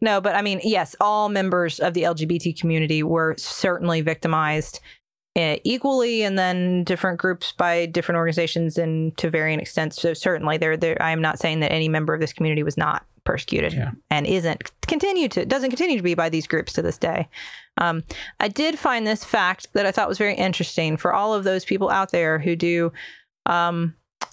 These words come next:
Speaker 1: practice conversion therapy or believe that it is wrong to be
Speaker 2: Well,
Speaker 1: gay.
Speaker 2: the Venn diagram
Speaker 1: Uh,
Speaker 2: of which I
Speaker 1: L G B T Q.
Speaker 2: assume does not overlap with
Speaker 1: <laughs>
Speaker 2: the Salmon's audience
Speaker 1: No.
Speaker 2: extremely properly, probably a thin crescent.
Speaker 1: I,
Speaker 2: We're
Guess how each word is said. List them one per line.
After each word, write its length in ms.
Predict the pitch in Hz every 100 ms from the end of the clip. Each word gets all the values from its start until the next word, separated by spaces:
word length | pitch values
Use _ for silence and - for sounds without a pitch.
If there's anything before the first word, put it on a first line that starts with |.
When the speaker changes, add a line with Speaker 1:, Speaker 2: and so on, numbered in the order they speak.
| - -
Speaker 1:
practice 640 | 247 247 214 185 - -
conversion 420 | - 185 190 185
therapy 400 | 220 226 220 190
or 140 | 180 180
believe 640 | 190 254 247 180 - - 190
that 320 | 185 185 175
it 100 | 190
is 100 | 180
wrong 400 | 185 220 240 220 - _ _ -
to 100 | 175
be 320 | 175 165 160 _ _ _ _ - - - _ -
Speaker 2:
Well, 340 | 156 147 156 - _ _ -
Speaker 1:
gay. 300 | 165 160 214 _ -
Speaker 2:
the 80 | 170
Venn 260 | 143 135 127
diagram 460 | 127 123 127 131
Speaker 1:
Uh, 100 | 196
Speaker 2:
of 40 | 190
which 60 |
I 40 | -
Speaker 1:
L 40 |
G 0 |
B 120 | 185
T 280 | 175 139 139
Q. 100 | 180
Speaker 2:
assume 300 | 143 127 123
does 160 | 127 127
not 180 | 131 131
overlap 500 | 127 127 123 123 131
with 160 | 123
Speaker 1:
<laughs> 20 |
Speaker 2:
the 140 | 135 131
Salmon's 460 | 185 123 127 123
audience 580 | 127 127 117 113 120 - -
Speaker 1:
No. 300 | 247 220 208
Speaker 2:
extremely 400 | 220 247 277 185
properly, 500 | 135 151 143 143 160
probably 220 | 165 139 117
a 40 |
thin 380 | - - 139 135
crescent. 540 | - 135 - 139 - 170
Speaker 1:
I, 140 | 147
Speaker 2:
We're 120 | 120